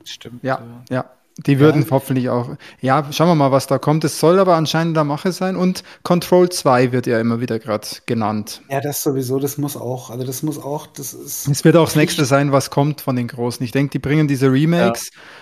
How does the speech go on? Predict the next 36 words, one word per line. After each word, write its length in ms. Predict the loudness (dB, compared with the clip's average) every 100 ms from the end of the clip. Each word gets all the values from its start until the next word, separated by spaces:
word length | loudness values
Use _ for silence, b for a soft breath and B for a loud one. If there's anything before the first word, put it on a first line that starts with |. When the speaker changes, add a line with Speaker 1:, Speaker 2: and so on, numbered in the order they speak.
| B
Speaker 2:
Hoffentlich 300 | 0 2 2
werden 220 | 4 2 2
es 200 | -2 -2
Remakes, 640 | -2 -2 -4 -8 -14 -6
richtige 360 | -4 -2 -2 0
Remakes. 520 | 0 -4 -8 -12 -18 b b -10
Speaker 3:
Ja, 220 | -8 -8 -6
Speaker 2:
Ähm, 260 | -2 0 0
Speaker 3:
hoffe 100 | -2
ich 100 | 0
auch 40 |
Speaker 2:
und 140 | 0 0
Speaker 3:
drauf. 40 |
Speaker 2:
Control 480 | 0 0 4 4 4
zwei 300 | 2 2 2
wird 160 | 2
das 160 | 0 -4
neue, 440 | -2 0 0 -2
wird 140 | -4 -4
das 100 | -4
nächste 320 | -4 -6 -8
Große 440 | -8 -4 -4 -4 -4
dann 180 | -4
sein, 140 | -6 -6
Speaker 1:
Hast, 140 | -6
Speaker 2:
denk 160 | -6 -8
Speaker 1:
hast 100 | -6
Speaker 2:
ich. 60 |
Speaker 1:
du 80 | -2
Speaker 3:
Also 160 | 0 2
Speaker 1:
eigentlich 100 | 4
Speaker 3:
wirklich, 360 | 4 4 0
Speaker 1:
Quantum 60 | 0
Speaker 3:
wirklich 240 | 0 0 0
Speaker 1:
Theory, 380 | -2 -2 -8 -14 _ _ _
sorry, 400 | -18 -12 -10 -12